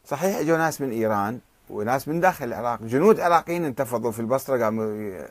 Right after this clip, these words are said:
رجعوا من مجزرة الكويت اللي سحقتهم فيها ودفنتهم أحياء الطائرات الأمريكية والجرافات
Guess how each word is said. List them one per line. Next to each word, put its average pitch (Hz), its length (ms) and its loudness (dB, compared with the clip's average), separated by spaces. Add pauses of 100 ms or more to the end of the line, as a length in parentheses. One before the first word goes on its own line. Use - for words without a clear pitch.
(220)
رجعوا 123 340 -2
من 127 240 -6 (580)
مجزرة 139 560 4 (260)
الكويت 117 560 0 (960)
اللي 90 280 -10 (760)
سحقتهم - 460 -8
فيها 104 360 -6
ودفنتهم 104 640 -6
أحياء 139 480 0 (1080)
الطائرات 120 500 -2
الأمريكية 127 720 -2
والجرافات 110 640 -4